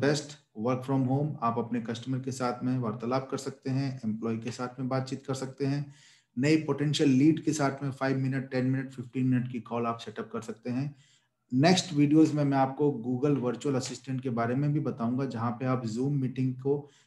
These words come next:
Google के साथ कैसे integrate करके अपनी एक तरह से virtual assistant का काम वो आपके लिए करेगा। That also I will tell you।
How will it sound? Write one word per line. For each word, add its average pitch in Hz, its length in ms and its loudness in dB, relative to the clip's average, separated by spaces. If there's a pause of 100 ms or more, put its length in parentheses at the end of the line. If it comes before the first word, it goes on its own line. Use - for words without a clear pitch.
(180)
Google 147 380 4
के 160 80 2
साथ 139 180 0 (120)
कैसे 143 260 -2
integrate 131 500 -2
करके 123 340 -6
अपनी 143 420 -8 (560)
एक 143 200 4
तरह 135 160 2
से 143 140 -2
virtual 127 500 2
assistant 156 540 -2
का 143 60 2
काम 123 280 -2
वो 123 80 -2
आपके 117 260 -2
लिए 113 100 0
करेगा। 110 420 -6 (500)
That 120 140 0
also 117 220 -2
I 113 120 -4
will 113 140 0
tell 107 200 -2
you। 135 100 -2